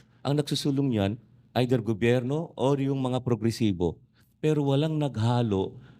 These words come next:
nung pagiging Kristiyanong Pilipino.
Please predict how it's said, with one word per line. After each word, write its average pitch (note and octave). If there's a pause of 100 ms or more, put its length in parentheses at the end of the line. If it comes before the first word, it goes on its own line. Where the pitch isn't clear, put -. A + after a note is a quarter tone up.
nung C3
pagiging C3
Kristiyanong G#2
Pilipino. F2+